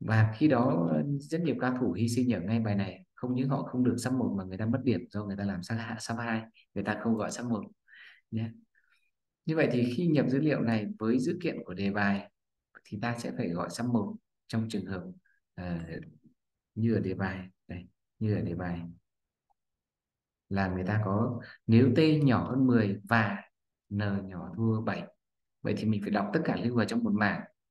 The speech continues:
Ta thu được T, thu được N, R max là số, là cái thằng N lớn nhất. Nếu thằng R max nhỏ hơn bảy, nhỏ hơn hoặc bằng bảy thì các em gọi sắp tăng một. Thế là ngon rồi.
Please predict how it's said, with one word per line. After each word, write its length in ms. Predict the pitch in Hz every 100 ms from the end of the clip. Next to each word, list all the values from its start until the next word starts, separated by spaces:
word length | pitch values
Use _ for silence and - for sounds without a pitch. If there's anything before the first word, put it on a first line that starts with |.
| _ -
Ta 420 | 120 120 123 113
thu 100 | 131
được 160 | 117 101 120
T, 40 | 117 117 120
thu 80 |
được 140 | 113 101
N, 100 | 107 107 101 101 - - - - 101
R 140 | 110 110
max 160 | 113 - 104
là 100 | 101
số, 280 | 110 113 110 -
là 280 | 107 101 101
cái 100 | 117
thằng 180 | 113 104
N 20 |
lớn 320 | 101 98 104
nhất. 160 | 143 151 - _ _ _ -
Nếu 180 | 110
thằng 160 | 123 120
R 60 | 110 110
max 140 | 139
nhỏ 220 | 151 120 95
hơn 140 | 127
bảy, 240 | 117 92 - _ _ _ _ -
nhỏ 200 | 104 98
hơn 80 | 123
hoặc 100 | 113
bằng 220 | 104 101
bảy 220 | 101 - - - _ _ _ _ _ _ _ _ -
thì 280 | 104 107 -
các 80 |
em 200 | 120 120
gọi 200 | 110 110
sắp 200 | 110 127 127
tăng 160 | 123 113
một. 240 | 98 - _ _ _ _ _ _ _
Thế 80 | 131
là 120 | 127
ngon 240 | 120 127 127
rồi. 180 | 123